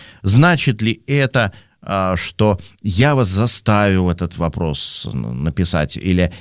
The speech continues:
я являюсь причиной того, что вы задали этот вопрос? Нет, конечно. То, что я знаю,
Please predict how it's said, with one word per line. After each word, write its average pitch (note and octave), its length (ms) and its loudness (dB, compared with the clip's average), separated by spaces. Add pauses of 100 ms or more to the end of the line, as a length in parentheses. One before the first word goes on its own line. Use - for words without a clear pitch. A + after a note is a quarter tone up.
(100)
я B2+ 260 4
являюсь C#3 320 4
причиной B2+ 680 2
того, G#2+ 240 0
что G2 160 -6
вы F#2 80 0
задали E2 360 -2
этот D2+ 120 -6
вопрос? D#2 340 -6
Нет, C3+ 160 -4
конечно. F#2 480 -4 (800)
То, A#2+ 140 4
что - 160 0
я A2+ 140 4
знаю, D3 760 2